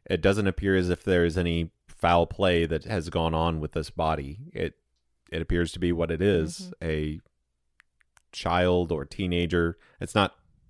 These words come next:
Speaker 1: small, but
Speaker 2: Yeah.
Speaker 1: a teenager's skeleton.
Speaker 2: Oh, man. I don't think they would have had records like that, unfortunately.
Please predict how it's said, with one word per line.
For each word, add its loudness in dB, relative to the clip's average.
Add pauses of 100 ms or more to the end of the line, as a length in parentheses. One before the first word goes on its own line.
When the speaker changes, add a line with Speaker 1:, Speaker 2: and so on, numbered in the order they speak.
Speaker 1:
small, 0
but -6 (220)
Speaker 2:
Yeah. -10
Speaker 1:
a 0
teenager's -2 (120)
skeleton. -2
Speaker 2:
Oh, -20 (160)
man. -20 (520)
I -20 (100)
don't -12
think -14
they -8
would -10
have -10
had -18
records -12
like -16
that, -14
unfortunately. -20